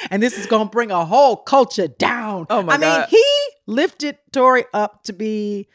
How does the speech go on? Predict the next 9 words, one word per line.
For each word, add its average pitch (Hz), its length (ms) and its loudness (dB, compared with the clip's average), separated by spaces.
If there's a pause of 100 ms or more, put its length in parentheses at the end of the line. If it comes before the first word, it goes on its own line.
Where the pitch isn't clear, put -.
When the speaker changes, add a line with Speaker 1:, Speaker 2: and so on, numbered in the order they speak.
(240)
Speaker 1:
the - 80 -4
best 220 540 0
thing 208 540 -6
since 190 440 -8
not 294 280 -2
only 339 240 0
Martin 220 220 -4
Luther 180 140 -10
King, 226 180 -8